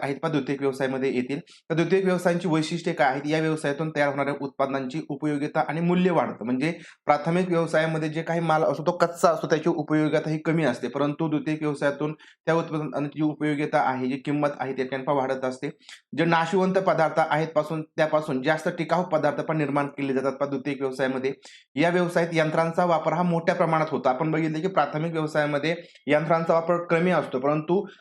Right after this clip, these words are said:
द्वितीयक व्यवसायामध्ये प्रक्रिया करण्यासाठी यंत्रांचा वापर मोठ्या प्रमाणात असतो, वस्तूंचं उत्पादन सुद्धा मोठ्या प्रमाणामध्ये केलं जातं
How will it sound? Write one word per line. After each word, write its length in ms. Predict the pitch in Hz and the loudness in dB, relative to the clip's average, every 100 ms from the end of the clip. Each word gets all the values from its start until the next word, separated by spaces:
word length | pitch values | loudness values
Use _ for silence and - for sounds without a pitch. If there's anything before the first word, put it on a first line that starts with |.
| _ 123 | _ -2
द्वितीयक 300 | 156 170 180 | 0 2 2
व्यवसायामध्ये 420 | 175 170 170 170 | 2 2 2 2
प्रक्रिया 360 | 160 160 170 170 | 0 2 2 2
करण्यासाठी 800 | 170 160 160 151 165 170 - | 2 0 0 0 0 -4 0
यंत्रांचा 400 | 151 156 156 160 | 0 2 0 2
वापर 220 | 160 156 156 | 2 2 0
मोठ्या 240 | 151 147 | -2 -2
प्रमाणात 260 | 147 143 135 139 | 0 0 -2 -6
असतो, 320 | 139 147 143 | -6 -4 -4
वस्तूंचं 380 | 143 156 156 170 | -4 -6 -4 -4
उत्पादन 420 | 151 156 160 160 165 | -4 0 0 2 0
सुद्धा 260 | 160 165 | -2 -2
मोठ्या 300 | 165 143 151 | 0 -2 0
प्रमाणामध्ये 500 | 147 147 147 147 143 | 0 2 0 0 -2
केलं 240 | 147 143 139 | -2 0 2
जातं 300 | 127 131 | 2 0